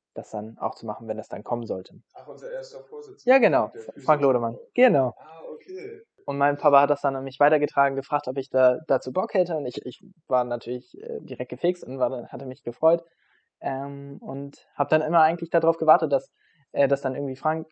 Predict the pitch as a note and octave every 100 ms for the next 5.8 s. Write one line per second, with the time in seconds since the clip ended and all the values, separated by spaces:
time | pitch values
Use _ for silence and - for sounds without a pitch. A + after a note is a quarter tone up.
0 | - - - C3+ - D#3 D#3 D3 C3 C3
1 | C3 B2+ C3+ - C#3 B2 A#2+ F3+ F3+ D3
2 | C#3 C3 C3 A#2+ B2+ - B2+ B2+ - B2+
3 | B2 B2 A2+ A2 A2+ - D#3 D3 D3 F3
4 | D3 C3 B2 - B2+ B2 B2+ C3 _ -
5 | - - - A2+ A#2+ A#2+ B2